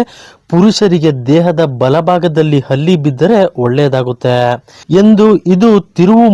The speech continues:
ಮುರುವಾದರೆ ಕೆಟ್ಟದಾಗುತ್ತೆ ಎಂದು ಹೇಳಲಾಗುತ್ತೆ. ಹಾಗಾದರೆ ಹಲ್ಲಿ ದೇಹದ ಯಾವ ಭಾಗದ ಮೇಲೆ ಬಿದ್ದರೆ ಏನು ಸೂಚಿಸುತ್ತದೆ ಅನ್ನೋದನ್ನ ನೋಡೋಣ. ಪುರುಷರಿಗೆ ಒಂದು ವೇಳೆ ಹಲ್ಲಿಯು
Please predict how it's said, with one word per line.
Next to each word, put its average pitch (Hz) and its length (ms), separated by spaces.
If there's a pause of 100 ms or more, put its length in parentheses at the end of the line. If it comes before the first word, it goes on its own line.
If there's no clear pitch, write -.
ಮುರುವಾದರೆ 180 720
ಕೆಟ್ಟದಾಗುತ್ತೆ 160 1000
ಎಂದು 147 240
ಹೇಳಲಾಗುತ್ತೆ. 127 800 (640)
ಹಾಗಾದರೆ 143 560
ಹಲ್ಲಿ 147 520
ದೇಹದ 165 360
ಯಾವ 151 480
ಭಾಗದ 160 380
ಮೇಲೆ 156 340
ಬಿದ್ದರೆ 151 400 (380)
ಏನು 180 420
ಸೂಚಿಸುತ್ತದೆ 165 880
ಅನ್ನೋದನ್ನ 143 520 (240)
ನೋಡೋಣ. 127 460 (720)
ಪುರುಷರಿಗೆ 143 640 (680)
ಒಂದು 196 260
ವೇಳೆ 175 300
ಹಲ್ಲಿಯು 160 520